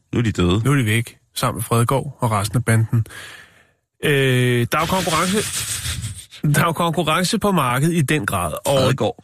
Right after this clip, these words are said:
Speaker 1: Du hiver Fredegård frem.
Speaker 2: Jeg hiver Fredegård.
Speaker 1: Hvor er det tungt. Altså,
Speaker 2: Ja.
Speaker 1: det er heavy shit på en
Speaker 2: Ja.
Speaker 1: torsdag.
Speaker 2: Jeg kan huske, øh, derude jeg er opvokset, der, øh, der var der en, der hed Tom,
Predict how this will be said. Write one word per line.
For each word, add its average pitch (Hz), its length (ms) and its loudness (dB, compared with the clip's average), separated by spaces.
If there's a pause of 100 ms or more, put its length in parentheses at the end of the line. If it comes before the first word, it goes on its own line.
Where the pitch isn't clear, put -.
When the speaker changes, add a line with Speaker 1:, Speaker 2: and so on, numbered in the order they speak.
Speaker 1:
Du 104 60 0
hiver 98 220 2
Fredegård - 460 -2
frem. - 200 -2
Speaker 2:
Jeg 117 120 2
hiver 147 200 2
Fredegård. 135 440 0
Speaker 1:
Hvor 87 120 -2
er 65 240 -2
det 65 160 -4
tungt. - 360 -4 (160)
Altså, 101 180 0
Speaker 2:
Ja. 101 100 0 (200)
Speaker 1:
det 101 180 2
er 80 140 0
heavy 90 300 2
shit 87 280 0
på - 80 -2
en 92 100 0
Speaker 2:
Ja. - 60 2
Speaker 1:
torsdag. - 260 -2 (200)
Speaker 2:
Jeg 120 140 2
kan 139 100 4
huske, 151 320 2
øh, 110 540 0
derude 127 260 2
jeg 120 60 4
er 113 40 2
opvokset, 120 720 0
der, 131 280 0
øh, 110 380 2 (920)
der 135 60 0
var 123 120 2
der 135 60 2
en, 135 80 2
der 131 60 4
hed 135 80 2
Tom, 131 280 0